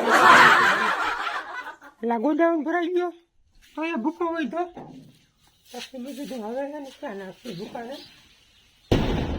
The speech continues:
પછી આપણે અહીંયા થોડીક જગ્યા હતી, નીણ ભરીને. હજી વાહિંદાય બાકી. જો અહીંયા, અહીંયા થોડીક જગ્યા હતી ને. ત્યાં ટૂંકમાં જાજો તો ના માર્યો, થોડોક માર્યો.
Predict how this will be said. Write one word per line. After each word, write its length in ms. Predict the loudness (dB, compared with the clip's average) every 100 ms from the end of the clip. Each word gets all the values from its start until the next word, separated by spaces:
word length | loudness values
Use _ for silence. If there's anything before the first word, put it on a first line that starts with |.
| -4 -6 -8 -12 -14 -16 -16
પછી 420 | -18 -14 -10 -8
આપણે 260 | -8 -6 -4
અહીંયા 200 | -2 -2
થોડીક 260 | -2 -2 -2
જગ્યા 380 | 0 0 0
હતી, 200 | -2 -2
નીણ 300 | 0 0 0
ભરીને. 420 | -2 -2 0 -2 -4 -10 -16 -18 -18 -18 -20 -20 -20 -16 -14 -16 -18 -20 -18 -10 -4
હજી 140 | -2
વાહિંદાય 560 | -2 -4 -2 0 0 -2
બાકી. 380 | -6 -8 -8 -10 -14 -20 -20 -20 -20 _ _ _ _ -12 -4
જો 140 | 0
અહીંયા, 260 | 0 0 -2
અહીંયા 180 | -4 -2
થોડીક 340 | 0 0 0
જગ્યા 260 | 0 0 -2
હતી 200 | -2 -4
ને. 80 | -4 -12 -20 _ _ _ _ -20 _ _ _ -2
ત્યાં 280 | 0 0 -4
ટૂંકમાં 480 | -6 -4 -2 -2 -4 _ _ _ -2
જાજો 240 | 0 0
તો 140 | 0
ના 140 | 2 2
માર્યો, 240 | 0 -2
થોડોક 380 | -2 0 0 0
માર્યો. 340 | -2 -2 -4